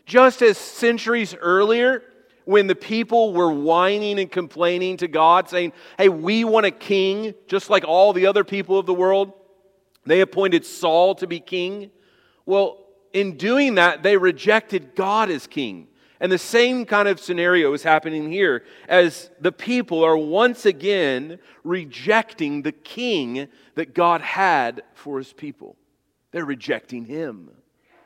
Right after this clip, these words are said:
And Jesus prophesies of a, of a time that will, that will come, come about. In,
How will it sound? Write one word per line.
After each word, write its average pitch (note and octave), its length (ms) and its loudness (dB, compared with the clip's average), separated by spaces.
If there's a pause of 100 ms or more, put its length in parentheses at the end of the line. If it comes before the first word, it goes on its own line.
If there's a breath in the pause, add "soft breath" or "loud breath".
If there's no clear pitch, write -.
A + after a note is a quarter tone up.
(180)
And E3+ 100 -4
Jesus A3 400 0
prophesies G#3+ 800 4
of E3+ 100 -4
a, E3+ 120 2 (240 loud breath)
of E3+ 100 2
a F3 80 0
time G#3+ 640 4
that E3 180 0
will, F3 260 0 (240 soft breath)
that F3+ 120 4
will F#3 100 0
come, F#3 380 0 (320)
come F3+ 160 -2
about. D#3 360 2 (380 soft breath)
In, G#3 160 -6